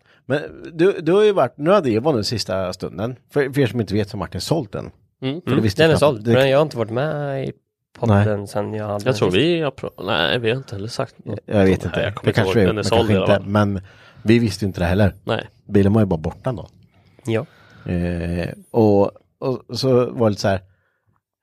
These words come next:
Speaker 1: ska han sluta med bilar nu och börja med skids-, skidvallning eller någonting istället?
Speaker 3: <laughs>
Speaker 1: Liksom, vad, vad, vad är planen?
Speaker 2: Ja, det var det vi trodde.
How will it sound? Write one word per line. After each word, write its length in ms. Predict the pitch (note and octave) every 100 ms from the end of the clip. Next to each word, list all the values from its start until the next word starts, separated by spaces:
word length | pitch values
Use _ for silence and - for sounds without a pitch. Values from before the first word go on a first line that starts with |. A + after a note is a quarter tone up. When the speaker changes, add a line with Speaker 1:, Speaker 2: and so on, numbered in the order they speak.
| _ _ -
Speaker 1:
ska 200 | - A2
han 160 | D3
sluta 360 | G3+ B3 F#3+ A3+
med 100 | D4+
bilar 240 | - F#2+
nu 120 | F#2
och 60 | F2
börja 160 | F#2 F2
med 120 | F2+
skids-, 760 | - C3+ G#2 D#2+ - B2 -
skidvallning 720 | A#2+ C#3+ F2+ F#2+ F2 F#2+ C3+ C#4
eller 80 | D#4
någonting 260 | C3 F#2
istället? 320 | E2+ F#2+ B2+
Speaker 3:
<laughs> 0 |
Speaker 1:
Liksom, 240 | F#2+ - G#2
vad, 360 | G2+ G2 F#2+
vad, 280 | F#2+ G2+ G2
vad 160 | G#2 G#2+
är 40 |
planen? 460 | - - D2+ A2 E3
Speaker 2:
Ja, 60 | C3
det 80 |
var 220 | C3+ C3+ D#3+
det 60 | G#2
vi 100 | G2+
trodde. 360 | - G#2 G2+